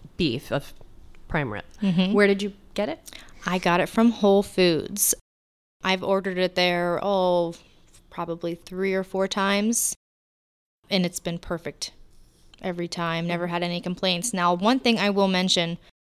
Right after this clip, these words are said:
Speaker 2: when you order online, you order it by the rib, not by the poundage, and it kinda confuses people sometimes, or it can be a bit deceiving.
Speaker 1: Yeah, I
Speaker 2: Be-
Speaker 1: saw that. I was looking at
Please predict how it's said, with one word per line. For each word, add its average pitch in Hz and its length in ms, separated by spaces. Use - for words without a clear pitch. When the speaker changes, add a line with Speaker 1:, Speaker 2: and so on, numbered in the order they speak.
Speaker 2:
when 220 200
you 208 180
order 233 500
online, 185 680
you 190 120
order 196 300
it 208 160
by 170 220
the 165 140
rib, 190 460
not 185 320
by 165 140
the 160 120
poundage, - 720
and 196 200
it 190 180
kinda 262 300
confuses 220 640
people 170 500
sometimes, 170 600
or 170 60
it 165 60
can 202 220
be 196 300
a 190 100
bit 180 220
deceiving. 196 720
Speaker 1:
Yeah, 247 160
I 208 80
Speaker 2:
Be- 214 100
Speaker 1:
saw 240 160
that. 202 140
I 196 80
was 202 140
looking 226 300
at 165 120